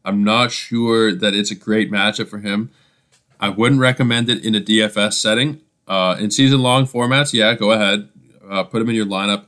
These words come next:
I'm not terribly excited about, about him tonight. Like, I,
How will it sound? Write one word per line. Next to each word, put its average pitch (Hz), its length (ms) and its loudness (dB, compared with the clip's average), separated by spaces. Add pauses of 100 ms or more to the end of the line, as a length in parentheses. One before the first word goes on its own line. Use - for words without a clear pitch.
I'm 110 220 0
not 120 400 0 (640)
terribly 135 520 2
excited 101 760 -2
about, 92 400 -4 (420)
about 90 320 -6
him 90 80 -12
tonight. 80 460 -18
Like, 87 240 -12 (960)
I, - 380 -18